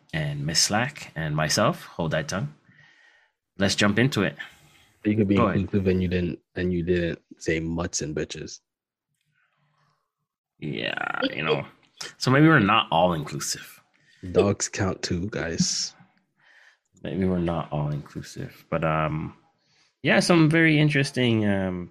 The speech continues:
Speaker 1: takes. I had one person, uh, listen to our emergency episode about
Speaker 2: <laughs>
Speaker 1: the Oscars,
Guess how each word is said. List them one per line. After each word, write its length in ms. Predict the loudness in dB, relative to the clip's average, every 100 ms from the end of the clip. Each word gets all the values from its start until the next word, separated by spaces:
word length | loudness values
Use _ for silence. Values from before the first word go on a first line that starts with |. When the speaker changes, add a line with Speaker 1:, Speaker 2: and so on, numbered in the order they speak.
| -6
Speaker 1:
takes. 320 | -4 -4 0
I 100 | 2
had 160 | 2 2
one 220 | 2 2
person, 600 | 0 0 -2 -2 -2 -8 _ -12
uh, 300 | -10 -8 -12 -16 _ _ _ _ _ _ _ _ _ _ _ _ _
listen 340 | 0 2 2 4
to 420 | 4 4 2 0
our 440 | -2 0 0 -2 -2
emergency 1080 | 0 0 0 -4 -4 -2 -2 -2 -4 -10 -14 _
episode 560 | -10 -6 -4 -2 -2 -4 -10 -18 -20 _ -10
about 500 | -6 -2 0 0 -2 -10
Speaker 2:
<laughs> 80 | -6
Speaker 1:
the 180 | -2
Oscars, 680 | 0 0 0 -2 -4 -6 -14